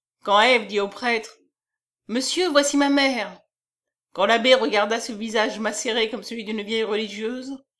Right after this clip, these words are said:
encadré de cheveux entièrement blanchis, mais embelli par l'air doux et calme des femmes pieusement résignées et qui marchent, comme on dit, à la volonté de Dieu, comprit-il toute la vie de ces deux créatures.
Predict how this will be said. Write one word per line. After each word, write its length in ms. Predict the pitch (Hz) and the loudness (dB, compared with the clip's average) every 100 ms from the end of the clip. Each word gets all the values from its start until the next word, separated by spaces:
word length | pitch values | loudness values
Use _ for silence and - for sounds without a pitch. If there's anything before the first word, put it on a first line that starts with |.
| - | -6
encadré 460 | - 226 226 240 | -4 -2 0 2
de 100 | 233 | 0
cheveux 320 | 233 233 214 | -2 -4 -2
entièrement 540 | 233 226 - 226 240 220 | -2 -2 -2 -2 0 -2
blanchis, 560 | 214 214 - 240 285 _ _ _ _ - | -2 -6 -8 -12 -14 _ _ _ _ -8
mais 160 | 180 | 0
embelli 400 | 196 196 208 233 | 0 0 -2 -4
par 200 | - 190 | 0 0
l'air 260 | 196 202 190 | 2 -2 -4
doux 220 | 220 233 | -8 -6
et 140 | 185 | -6
calme 400 | - 196 208 196 | 0 0 2 -2
des 120 | 180 202 | -8 -8
femmes 300 | - 190 190 | -4 -6 -6
pieusement 440 | - 202 226 208 | -12 -8 -4 -2
résignées 640 | 202 202 202 196 214 226 _ _ _ | -4 -6 -10 -10 -12 -16 _ _ _
et 120 | - 180 | -16 -14
qui 160 | - | -10
marchent, 500 | 202 196 202 - - _ | 0 0 0 -10 -20 _
comme 180 | - 170 | -16 -10
on 80 | 185 | -10
dit, 260 | 180 202 _ _ | -12 -18 _ _
à 120 | 160 | -4
la 100 | 175 | -2
volonté 420 | 175 214 220 214 226 | -4 -6 -8 -10 -10
de 120 | 202 | -12
Dieu, 360 | 175 185 240 _ _ _ _ _ _ _ _ _ | -14 -16 -18 _ _ _ _ _ _ _ _ _
comprit-il 600 | 208 - 220 220 240 214 | -16 -8 -8 -6 -8 -8
toute 180 | 240 247 | -8 -2
la 120 | 208 | 0
vie 240 | 190 202 | -2 -8
de 80 | 165 | -10
ces 140 | - | -14
deux 120 | 170 165 | -14 -14
créatures. 720 | - 160 - 185 170 165 | -10 -12 -12 -16 -16 -18